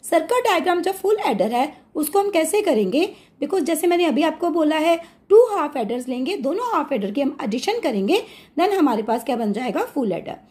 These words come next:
ठीक है जी, यहाँ पे देखो सबसे पहले मैंने क्या लिया, एक्सॉर गेट ले लिया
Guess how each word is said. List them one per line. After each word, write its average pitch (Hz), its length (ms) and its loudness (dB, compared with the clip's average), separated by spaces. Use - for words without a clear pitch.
ठीक 330 180 -6
है 415 80 2
जी, 440 80 6
यहाँ 370 360 4
पे 403 80 2
देखो 294 240 0
सबसे 302 340 -2
पहले 349 220 2
मैंने 349 200 2
क्या 359 120 0
लिया, 339 220 2
एक्सॉर 226 380 0
गेट - 240 -2
ले 302 100 2
लिया 349 220 4